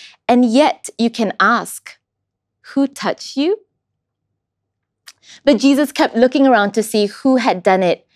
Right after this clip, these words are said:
Then the woman, knowing what had happened to her, came and fell at his feet, and trembling with fear, told him the whole truth. He said to her,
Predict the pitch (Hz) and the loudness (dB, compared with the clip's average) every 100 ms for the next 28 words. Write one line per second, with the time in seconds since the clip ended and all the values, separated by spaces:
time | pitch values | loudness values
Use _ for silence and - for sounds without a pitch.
0 | - - 233 269 254 247 254 269 233 190 | -20 -4 2 4 6 4 4 4 2 -2
1 | - - - 233 233 233 240 226 _ 226 | -8 -8 0 4 4 4 2 -2 _ -2
2 | 208 226 226 - 226 196 - 226 233 233 | 2 2 2 -2 -4 -2 0 -2 0 -2
3 | 233 226 185 180 - 220 202 185 196 - | -2 0 0 0 -2 0 0 -2 -6 -8
4 | - 247 247 - 240 220 - 170 - - | 0 2 4 2 0 -2 -4 -4 -6 -16
5 | - - - - 220 214 - 269 247 240 | -20 -20 -12 -4 -4 -4 -2 2 2 2
6 | 247 233 202 - - 180 165 160 - _ | 2 2 0 -4 0 2 2 0 -10 _
7 | _ _ _ _ _ _ - - 226 220 | _ _ _ _ _ _ -10 0 2 2
8 | 240 208 202 _ 175 - 165 - - - | 0 -4 -6 _ -8 -4 -4 -6 -16 -16
9 | _ _ _ _ _ _ _ _ - 226 | _ _ _ _ _ _ _ _ -6 -4
10 | 254 190 254 240 208 208 | -2 -2 -2 -2 0 -2